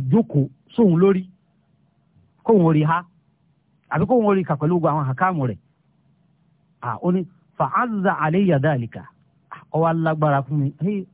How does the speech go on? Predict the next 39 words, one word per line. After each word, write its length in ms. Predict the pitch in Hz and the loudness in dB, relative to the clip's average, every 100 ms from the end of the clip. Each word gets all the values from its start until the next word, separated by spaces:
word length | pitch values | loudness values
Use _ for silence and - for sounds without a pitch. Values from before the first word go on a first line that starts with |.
| _ _ _ - | _ _ _ -6
ọlá 340 | 160 147 143 | -2 0 0
kú 120 | 135 | -4
pé 160 | 143 180 | -4 -4
báwo 200 | 180 190 | 0 0
mo 80 | 151 | 0
fẹ́ 160 | 143 165 | 0 0
gbé 180 | 143 147 | 0 0
gbà? 160 | 120 - _ _ _ _ _ _ _ _ _ _ _ _ _ _ | 0 -6 _ _ _ _ _ _ _ _ _ _ _ _ _ _
Kéwù 200 | - 269 220 | 0 2 2
yìí 80 | |
mo 100 | 180 | 0
sì 80 | 139 | -2
fẹ́ 160 | 123 190 | 0 -2
ké. 220 | 202 202 - _ _ _ _ _ _ _ | -2 -6 -8 _ _ _ _ _ _ _
Ó 100 | 180 | -2
ní, 60 | 196 | 0
"Wa 180 | 156 135 | 0 0
kada 400 | 202 220 185 135 | 0 0 0 -2
shaykhi 840 | 180 190 185 190 196 190 190 190 - | 0 -2 0 0 0 2 0 -2 -4
yay'as 640 | 131 196 240 - 165 135 131 | 0 2 2 0 -4 -4 0
minni." 580 | 147 135 120 113 101 95 | 2 2 0 -2 -6 -4
Kódà, 340 | 190 196 180 123 _ _ _ _ - | 0 2 2 -2 _ _ _ _ -4
àfáà 400 | 139 147 226 156 | -2 0 0 0
tí 80 | 160 | 0
ń 120 | 180 | -2
kọ́ 180 | - 180 | 0 2
mi, 60 | 165 | 2
ṣéwù 280 | 190 214 143 | 2 2 2
tí 100 | 165 | 0
ń 80 | 170 | 0
kọ́ 160 | 170 | 0
mi, 80 | 165 175 | 0 0
Al-Qur'an 380 | 190 143 175 | 0 -2 -2
tí 80 | 151 | -2
ń 80 | 175 | -4
kọ́ 160 | 170 165 | -2 0
mi 80 | 165 | 0
ní 100 | 160 | 2
kéwù, 280 | 190 190 | 2 0